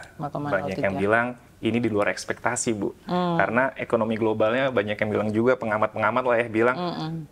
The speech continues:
Speaker 2: sedang mengalami perlambatan.
Speaker 1: Mm-mm.
Speaker 2: Bu melihat fenomena ini seperti apa? Yang di luar ekspektasi,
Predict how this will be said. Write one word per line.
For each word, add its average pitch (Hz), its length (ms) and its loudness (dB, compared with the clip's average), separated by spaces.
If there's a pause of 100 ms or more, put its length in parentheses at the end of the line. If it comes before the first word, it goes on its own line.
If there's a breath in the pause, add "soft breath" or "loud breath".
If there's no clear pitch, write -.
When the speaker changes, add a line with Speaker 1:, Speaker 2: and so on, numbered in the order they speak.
Speaker 2:
sedang 117 320 2
mengalami 107 400 -2
perlambatan. 90 880 -2
Speaker 1:
Mm-mm. 160 100 -4
Speaker 2:
Bu 131 80 4
melihat 117 320 2 (240)
fenomena 113 540 0
ini 127 100 -2
seperti - 320 -2
apa? 95 140 0
Yang 131 180 2
di 139 60 2
luar 147 240 4
ekspektasi, - 560 -2